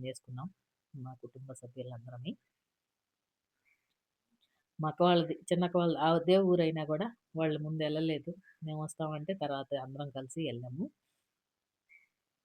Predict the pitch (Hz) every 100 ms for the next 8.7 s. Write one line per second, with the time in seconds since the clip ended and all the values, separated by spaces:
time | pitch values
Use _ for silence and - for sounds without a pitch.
0 | _ _ _ _ _ _ _ - 190 190
1 | 214 214 254 339 - _ _ _ _ _
2 | _ _ _ _ _ _ _ _ _ 190
3 | 180 175 175 170 170 170 165 _ _ _
4 | _ _ _ _ _ _ _ _ _ -
5 | 185 196 202 165 160 175 226 - _ _
6 | _ _ _ _ _ _ _ _ _ _
7 | _ _ _ _ 160 165 175 190 175 175
8 | 185 160 165 147 151 175 160